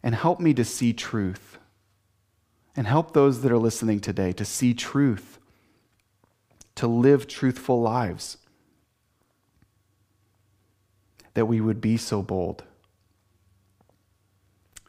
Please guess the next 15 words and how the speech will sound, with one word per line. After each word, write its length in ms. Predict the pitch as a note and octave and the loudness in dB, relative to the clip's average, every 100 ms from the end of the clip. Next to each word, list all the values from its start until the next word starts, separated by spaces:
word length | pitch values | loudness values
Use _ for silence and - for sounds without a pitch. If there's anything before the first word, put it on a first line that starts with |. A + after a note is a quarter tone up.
| _ - | _ -8
In 80 | A#2 | -6
the 80 | |
face 400 | G2 - A2+ A#2 | -4 2 2 2
of 80 | A2+ | 0
uncertainty, 920 | A2 G#2 - D3 D3 C#3 D#3 C#3+ C#3 - _ _ _ _ _ _ | 0 -2 2 2 2 -2 0 -2 -2 -8 _ _ _ _ _ _
that 100 | G2+ | -4
we 160 | G2 G#2+ | 0 0
would 140 | G2+ | 0
be 100 | G#2 | -2
courageous. 880 | - - F#2+ F#2 F#2 D#2 D#2+ - - _ _ _ _ _ _ _ _ _ _ _ _ _ _ _ - | -4 -4 -2 -2 -4 -8 -8 -10 -12 _ _ _ _ _ _ _ _ _ _ _ _ _ _ _ -6
In 100 | G#2+ | -6
the 60 | |
face 500 | G#2 - A#2 A#2 - | -4 0 2 2 0
of 300 | F2 G#2 G2 | -2 -2 -4
people 640 | - B2+ B2+ A#2+ A2 A2 | -2 -2 0 0 0 -4